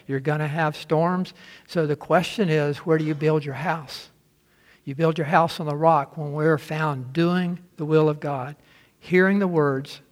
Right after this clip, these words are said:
knowing that's, that's the knowing part, and then does them, as Jesus says, that's doing his will. That's where we get our strength. That's where we get our stability in life. That's where we can weather the storms and also find that abundant life that God wants for us.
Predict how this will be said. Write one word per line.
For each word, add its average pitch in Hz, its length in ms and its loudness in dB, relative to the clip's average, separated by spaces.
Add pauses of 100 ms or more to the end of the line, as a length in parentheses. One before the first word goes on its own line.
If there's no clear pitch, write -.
knowing 170 360 -4
that's, 147 300 -4
that's 143 240 -10
the 165 60 -4
knowing 165 300 0
part, 135 340 -2 (320)
and 147 200 -4
then 139 280 -4
does 151 380 4
them, 131 380 -8
as 123 180 -10
Jesus 143 400 -8
says, 123 300 -6
that's 139 280 -4
doing 135 380 -8
his 120 260 -12
will. 117 300 -12 (1400)
That's 147 240 -2
where 175 100 0
we 175 140 4
get 170 240 0
our 170 140 6
strength. 131 420 -10
That's 143 260 -4
where 156 100 0
we 156 120 0
get 156 160 4
our 156 120 4
stability 139 680 -6
in 127 100 -10
life. 123 260 -10
That's 127 220 -8
where 147 100 -8
we 135 120 -6
can 135 220 -12
weather 139 320 -2
the 143 120 -8
storms 123 540 -12 (520)
and 143 140 -10
also 135 420 -6
find 127 300 -8
that 120 120 -10
abundant 123 480 -12
life 120 300 -16
that - 120 -20
God 120 300 -10
wants 120 260 -16
for 131 220 -20
us. - 320 -20